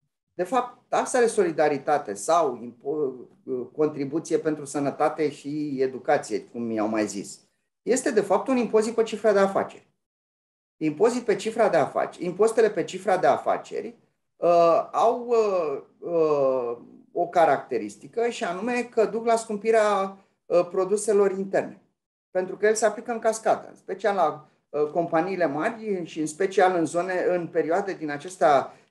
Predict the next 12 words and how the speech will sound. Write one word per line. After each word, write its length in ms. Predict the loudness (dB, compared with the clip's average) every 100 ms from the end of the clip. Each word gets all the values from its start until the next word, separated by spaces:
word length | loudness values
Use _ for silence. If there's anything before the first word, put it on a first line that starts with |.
| -12
hiperinflaționiste, 1040 | -4 0 0 2 0 0 -4 -8 -8 -6
este 180 | -6 -4
foarte 260 | -2 2
ușor 200 | 2 2
să 120 | 0 0
transferi, 580 | 0 -2 2 0 0 -10 _ _ _
uh, 480 | 4 6 6 6 0 -6
un, 360 | -8 -4 -2 -2
uh, 280 | 0 0 0
unu 200 | -2 0
la 160 | 2 0
sută, 600 | -4 -8 -6 -8 -10